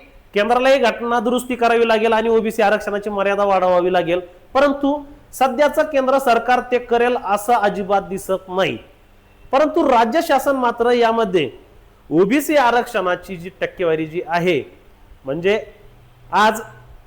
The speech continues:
तेरा टक्के जे आहे ते विजय एनटी एसबीसी मिळून आहे आणि एकोणावीस टक्के ओबीसींना आहे, म्हणजे बत्तीस टक्के मा-, आरक्षण ओबीसींना महाराष्ट्रात लागू आहे.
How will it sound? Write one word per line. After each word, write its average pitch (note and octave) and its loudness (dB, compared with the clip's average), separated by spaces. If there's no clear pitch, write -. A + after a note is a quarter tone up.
तेरा A3+ 4
टक्के C4+ 0
जे B3+ 2
आहे A#3+ 4
ते A#3 -2
विजय G#3+ 2
एनटी A3 -2
एसबीसी G#3+ -4
मिळून G#3+ 0
आहे G3 0
आणि A3 0
एकोणावीस G3+ 0
टक्के G3+ -2
ओबीसींना G3+ -2
आहे, D3 -2
म्हणजे G#3+ 0
बत्तीस B3+ 0
टक्के C4+ -2
मा-, B3 0
आरक्षण A#3+ 2
ओबीसींना A#3+ 0
महाराष्ट्रात A#3+ 0
लागू F#3+ 2
आहे. A2+ -2